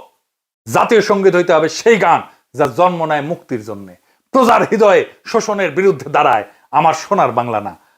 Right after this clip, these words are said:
আমাদের চাই আমাদের নিজস্ব, আমাদের আত্মপরিচয় বহনকারী, আমাদের স্বপ্নের প্রতিধ্বনি করা গান। এই লড়াই শুধু গান বদলের না, এটা ইতিহাস পুনরুদ্ধারের লড়াই। বঙ্গভঙ্গ রদ আন্দোলনের চক্রান্ত উন্মোচনের লড়াই,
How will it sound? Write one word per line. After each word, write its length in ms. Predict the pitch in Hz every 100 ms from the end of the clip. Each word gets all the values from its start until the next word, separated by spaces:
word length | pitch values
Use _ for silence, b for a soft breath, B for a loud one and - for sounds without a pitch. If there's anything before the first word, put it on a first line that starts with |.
| _
আমাদের 360 | - 170 175 160 -
চাই 180 | 151 139
আমাদের 240 | 143 131
নিজস্ব, 640 | 165 214 226 - 233 214 B B
আমাদের 280 | 143 165 180
আত্মপরিচয় 680 | 247 - 247 220 208 208 170
বহনকারী, 500 | 165 190 175 160 127 b b
আমাদের 220 | 156 156
স্বপ্নের 440 | - 233 185 185
প্রতিধ্বনি 600 | 180 226 226 170 127 135
করা 200 | 139 139
গান। 240 | 113 104 87 _ _ _ -
এই 120 | 131
লড়াই 320 | 151 180 160
শুধু 240 | - 127
গান 320 | 117 143 165 131
বদলের 340 | 113 110 107
না, 280 | 98 95 _ _ _ _ _ -
এটা 160 | 180
ইতিহাস 460 | 196 226 208 247 247
পুনরুদ্ধারের 720 | - 277 262 196 - 214 214
লড়াই। 400 | 185 165 135 101 _ _ _ -
বঙ্গভঙ্গ 520 | 170 208 190 180 190
রদ 240 | 185 185 185
আন্দোলনের 460 | 180 180 180 180 165
চক্রান্ত 460 | 254 247 226 196
উন্মোচনের 560 | 196 185 180 180 165 156
লড়াই, 320 | 143 127 104